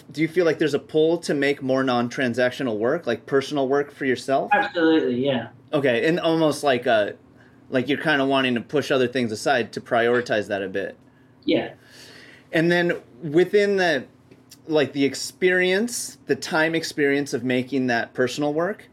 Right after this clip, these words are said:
Speaker 1: in your head, are you thinking, like, finished pieces, or are you just thinking this chunk of time to just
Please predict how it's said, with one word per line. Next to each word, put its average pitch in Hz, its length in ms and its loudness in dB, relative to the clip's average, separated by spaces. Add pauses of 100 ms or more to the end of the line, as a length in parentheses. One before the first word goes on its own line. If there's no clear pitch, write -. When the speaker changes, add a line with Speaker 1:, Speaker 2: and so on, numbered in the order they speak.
(600)
Speaker 1:
in 170 200 4
your 170 340 4
head, 170 340 2
are 156 120 4
you 170 260 2
thinking, 185 480 0
like, 127 400 0 (240)
finished - 720 0
pieces, 247 720 -2
or 160 140 4
are 156 60 6
you 156 220 0
just 185 280 0
thinking 170 520 -2 (140)
this 156 340 0
chunk 175 380 -2
of 143 160 -4
time 165 500 -2
to 180 160 -4
just 143 460 -2